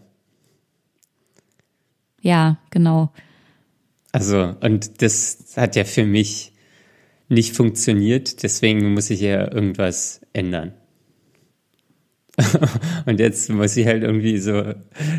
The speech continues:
Speaker 2: das, manchmal kommt's mir so ein bisschen vor, einfach mal alles so random ausprobieren.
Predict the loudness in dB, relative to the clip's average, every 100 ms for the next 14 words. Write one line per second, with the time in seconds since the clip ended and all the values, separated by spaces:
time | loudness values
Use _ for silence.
0 | -6 -8 0 0 2 0 2 0 0 0
1 | 0 0 -2 -2 0 0 0 0 -2 0
2 | 0 0 0 0 2 2 0 -2 -2 -4
3 | -4 -2 0 -2 -6